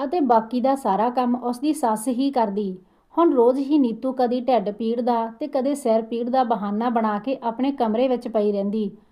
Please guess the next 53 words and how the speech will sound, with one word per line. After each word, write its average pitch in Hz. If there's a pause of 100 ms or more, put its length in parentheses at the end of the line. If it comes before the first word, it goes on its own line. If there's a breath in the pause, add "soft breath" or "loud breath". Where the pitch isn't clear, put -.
(280 soft breath)
ਉਸਦੀ 285
ਸੱਸ 320
ਪਹਿਲਾਂ 240
ਦੀ 254
ਤਰ੍ਹਾਂ 226
ਘਰ 240
ਦਾ 202
ਸਾਰਾ 220
ਕੰਮ 226
ਸੰਭਾਲਦੀ, 202 (340 soft breath)
ਪਰ 302
ਉਸਨੇ 330
ਨੀਤੂ 247
'ਤੇ 277
ਕਦੇ 254
ਕੋਈ 233
ਸਖਤੀ 226
ਨਹੀਂ 226
ਕੀਤੀ 233
ਸੀ। 208 (400 soft breath)
ਉਹ 247
ਤਾਂ 320
ਉਸਨੂੰ 247
ਆਪਣੀ 240
ਧੀ 254
ਸਮਝਦੀ 220
ਸੀ 196 (280)
ਤੇ 269
ਉਸਦੀ 269
ਖੁਸ਼ੀ 240
ਦਾ 262
ਧਿਆਨ 240
ਵੀ 226
ਰੱਖਦੀ 220
ਸੀ। 202 (500 soft breath)
ਬੇਸ਼ੱਕ 330
ਉਸਨੂੰ 285
ਇਹ 277
ਸਮਝ 247
ਆ 226
ਰਿਹਾ 220
ਸੀ 233
ਕਿ 277
ਉਹ 262
ਨੀਤੂ 247
ਨੂੰ 254
ਜਦੋਂ 220
ਵੀ 285
ਖਾਣਾ 226
ਬਣਾਉਣ 214
ਲਈ 233
ਕਹਿੰਦੀ 220
ਹੈ 196